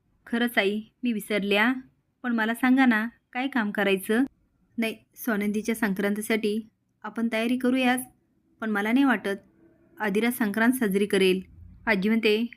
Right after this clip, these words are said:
"का नाही करणार? स्वानंदीने सगळी तयारी केली आहे." मल्लिका विचारते, "तयारी केली म्हणजे काय तयारी केली?" स्वानंदी म्हणते, "रोहन पण इकडेच येतोय."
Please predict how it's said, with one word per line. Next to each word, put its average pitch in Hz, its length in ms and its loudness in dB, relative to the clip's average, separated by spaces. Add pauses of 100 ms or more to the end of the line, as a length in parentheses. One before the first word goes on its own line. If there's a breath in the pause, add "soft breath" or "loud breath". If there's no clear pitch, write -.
(160)
"का 214 120 0
नाही 240 160 0
करणार? 233 440 4 (420)
स्वानंदीने 202 640 0 (380)
सगळी 220 320 0
तयारी 202 260 4
केली 196 340 4
आहे." 175 160 4 (800)
मल्लिका 208 280 -2
विचारते, 214 500 0 (500)
"तयारी 220 300 -4
केली 240 220 2
म्हणजे 240 360 4 (360)
काय 277 140 -2 (100)
तयारी 208 280 2
केली?" 214 300 4 (560)
स्वानंदी 208 340 0
म्हणते, 214 380 2 (420)
"रोहन 233 280 0
पण 247 140 4
इकडेच 233 360 0
येतोय." 190 360 2